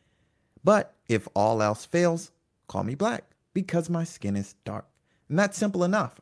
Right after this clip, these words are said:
right? I've been to Africa and I know Africans who are now American citizens. According to those encounters, I can tell you, I'm not African American. I'm Black, and there's nothing wrong with that.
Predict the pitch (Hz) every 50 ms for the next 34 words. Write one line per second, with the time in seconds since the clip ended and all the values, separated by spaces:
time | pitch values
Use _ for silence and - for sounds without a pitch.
0 | _ - 98 101 117 160 190 - _ _ _ _ _ _ _ - - - 113 107
1 | 101 131 165 185 - - 143 143 139 147 139 147 139 - - 143 151 151 156 151
2 | 147 151 170 190 208 - - 117 120 117 - 127 - - 131 123 131 127 - 131
3 | - - 143 135 - - 135 127 127 123 117 113 117 120 - - 110 104 98 101
4 | 101 - - 104 98 - - 117 104 95 - - - - - - _ _ _ _
5 | _ - - - - 220 233 220 208 - 151 135 131 151 160 165 156 147 131 -
6 | 131 104 113 113 113 117 - - _ _ _ _ _ _ _ _ - - - -
7 | 190 156 - 196 214 220 185 113 76 - 135 - _ _ _ _ _ _ _ -
8 | 131 156 156 156 165 143 131 135 135 139 - - 120 113 110 104 87 62 - -
9 | - - _ _ _ _ _ _ - - 220 226 214 233 233 190 - - - -
10 | _ _ _ _ _ _ _ - 101 101 98 90 92 95 - 104 120 139 139 139
11 | 151 143 143 151 143 - _ _ _ - 95 92 92 98 101 98 101 - - -
12 | - - - - -